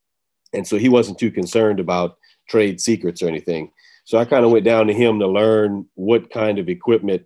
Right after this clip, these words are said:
I might best, uh, be in, or what I might be interested in the most to kind of invest in initially.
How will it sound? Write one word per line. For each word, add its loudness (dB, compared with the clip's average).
I -2
might -4
best, -4
uh, -4
be 0
in, 2
or 0
what 4
I 2
might 0
be 2
interested -2
in 0
the -2
most -2
to -8
kind -6
of -4
invest -6
in -4
initially. -6